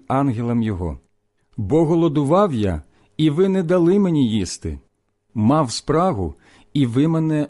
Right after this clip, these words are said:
не напоїли, був чужинцем, і ви мене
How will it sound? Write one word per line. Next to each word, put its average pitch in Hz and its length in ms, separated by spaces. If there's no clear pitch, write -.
не 123 240
напоїли, 123 720
був 165 340
чужинцем, 175 800
і 165 120
ви 214 160
мене 202 460